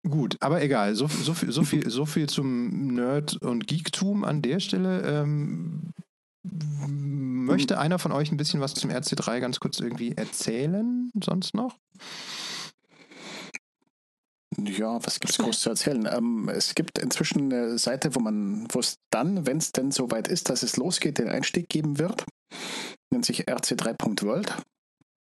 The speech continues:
Speaker 2: Ansonsten hilft's natürlich immer, auf events punkt c c c punkt d e dem Blog zu folgen. Da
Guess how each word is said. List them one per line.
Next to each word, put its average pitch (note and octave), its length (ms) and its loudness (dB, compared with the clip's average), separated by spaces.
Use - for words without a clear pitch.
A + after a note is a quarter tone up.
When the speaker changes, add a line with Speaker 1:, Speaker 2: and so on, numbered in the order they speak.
Speaker 2:
Ansonsten B2+ 460 0
hilft's B2+ 400 0
natürlich A#2+ 400 0
immer, C3+ 600 0
auf B2 340 0
events A#2+ 320 0
punkt B2 220 -2
c - 100 2
c - 140 0
c - 160 0
punkt - 280 0
d A2+ 200 0
e A2+ 200 0
dem G#2+ 220 -2
Blog B2 220 0
zu D#3 100 0
folgen. C3 460 0
Da G#2+ 420 0